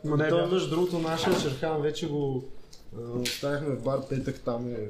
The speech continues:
Speaker 2: на всички участия, ще излиза, иначе е техен.
Speaker 1: Да се вижда, да се вижда.
Speaker 2: Може да извикаш Шерхан. <laughs> Той е много приказлив.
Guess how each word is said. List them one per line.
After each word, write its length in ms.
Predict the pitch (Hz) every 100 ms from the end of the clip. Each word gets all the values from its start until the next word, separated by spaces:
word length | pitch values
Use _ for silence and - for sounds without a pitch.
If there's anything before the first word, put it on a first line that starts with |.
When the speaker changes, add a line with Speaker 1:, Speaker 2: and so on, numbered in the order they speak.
| - 123
Speaker 2:
на 100 | 120
всички 280 | - -
участия, 520 | 123 - 131 127 127 117
ще 160 | -
излиза, 380 | 117 113 120 147
иначе 360 | 135 127 135 123
е 80 | 120
техен. 340 | 123 123 113 101 - -
Speaker 1:
Да 60 | -
се 120 | 123
вижда, 180 | 135 127
да 60 |
се 140 | 117 120
вижда. 220 | 131 - - - -
Speaker 2:
Може 260 | 143 160
да 120 | 180 180
извикаш 340 | 165 - 190
Шерхан. 540 | - 156 135 156 147 135 - 180
<laughs> 280 | 214 214 -
Той 100 | 143
е 40 |
много 300 | 143 143 143
приказлив. 500 | - 117 135 120 117